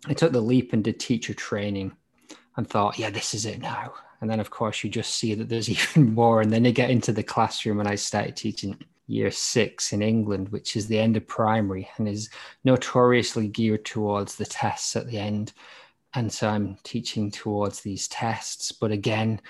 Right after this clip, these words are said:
something like is like, "You can add more. What can you do here?" So I'm running these projects with the kids.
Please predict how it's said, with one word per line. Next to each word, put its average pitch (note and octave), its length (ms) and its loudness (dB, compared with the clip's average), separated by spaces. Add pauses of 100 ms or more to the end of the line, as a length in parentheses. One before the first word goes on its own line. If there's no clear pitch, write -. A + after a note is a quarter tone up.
(300)
something A2+ 500 2
like G#2 240 0
is A2 140 -6
like, A2+ 160 -8
"You B2+ 140 -4
can - 200 -2
add B2 160 0
more. A2+ 320 4
What B2 200 2
can A#2+ 200 4
you A2+ 100 4
do A#2 180 4
here?" A2+ 400 2
So A2+ 220 0
I'm G#2 120 2
running A2+ 300 4
these G#2+ 180 2
projects A2 640 -2
with A2 80 0
the G#2+ 80 0
kids. G#2+ 440 -4